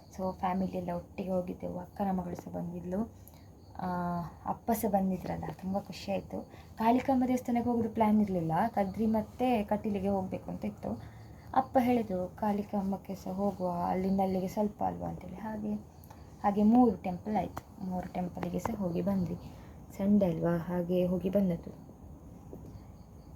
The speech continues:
ಖುಷಿ ಆಯ್ತು. ವಾ, ಹೋಗಿ ಬಂದು ತುಂಬ ಸುಸ್ತಾಗಿದೆ ಈಗ. ಅದ್ ನಾವು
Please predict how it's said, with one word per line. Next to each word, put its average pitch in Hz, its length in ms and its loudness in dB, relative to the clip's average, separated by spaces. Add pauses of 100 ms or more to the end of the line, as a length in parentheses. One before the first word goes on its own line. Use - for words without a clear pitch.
(100)
ಖುಷಿ 254 300 4
ಆಯ್ತು. 269 280 8
ವಾ, - 360 -4
ಹೋಗಿ 233 440 6
ಬಂದು 220 220 6
ತುಂಬ 220 260 2
ಸುಸ್ತಾಗಿದೆ 214 680 -2
ಈಗ. 185 140 -6 (1800)
ಅದ್ 240 100 4
ನಾವು 247 520 8